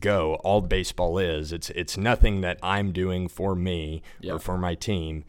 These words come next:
Speaker 1: This is a gift from God. It is for God. It is for His glory. Um, and I'm thankful for that. Like,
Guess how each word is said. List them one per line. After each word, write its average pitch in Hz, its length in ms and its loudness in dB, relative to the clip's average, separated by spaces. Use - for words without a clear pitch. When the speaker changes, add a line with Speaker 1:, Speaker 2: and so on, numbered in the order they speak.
Speaker 1:
This 87 200 -4
is 78 120 -8
a 76 80 -6
gift 85 300 -4
from 113 340 0
God. 92 400 0
It - 140 -10
is 73 160 -6
for 101 380 2
God. 87 420 0
It - 140 -12
is 73 120 -8
for 107 420 0
His 92 280 -4
glory. 82 560 -4
Um, 80 520 -2
and 110 100 2
I'm 110 140 2
thankful 123 440 2
for - 160 6
that. - 180 -6
Like, 92 200 2